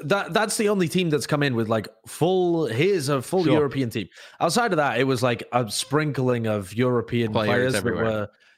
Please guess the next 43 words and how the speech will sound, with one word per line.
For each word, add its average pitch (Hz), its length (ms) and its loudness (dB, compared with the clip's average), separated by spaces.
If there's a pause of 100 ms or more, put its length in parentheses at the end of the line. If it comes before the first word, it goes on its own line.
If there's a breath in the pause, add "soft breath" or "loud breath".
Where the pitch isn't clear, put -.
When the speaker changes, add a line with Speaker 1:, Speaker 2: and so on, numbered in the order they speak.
Speaker 1:
yeah, 208 220 2
that 143 160 0
were, 147 100 2
like, 135 240 0
the 127 80 0
veterans 113 560 -2
that 113 220 -8
started 107 400 -2
in 101 160 -10
twenty 101 260 -6
eighteen. 92 460 -8
Speaker 2:
I 147 40 -8
think 190 100 -8
Speaker 1:
But 101 100 -2
Speaker 2:
the 139 60 -4
reason, 123 800 -8 (960)
the 113 100 -8
reason 120 480 -6
that 107 160 -10
didn't 107 340 -12
jump 104 300 -10
into 101 180 -10
my 95 140 -12
mind 92 340 -12
immediately, 117 560 -12
I 104 120 -14
think, - 280 -16
was 104 140 -14
because - 320 -14
in 98 120 -14
terms 110 380 -12
of 107 120 -12
the 107 200 -12
overall 110 460 -6
amount 98 340 -10
of 90 120 -12
new 98 200 -8
players 101 380 -8
that 98 100 -18
came 98 220 -12
into 95 160 -14
the 90 100 -14
league, 101 440 -16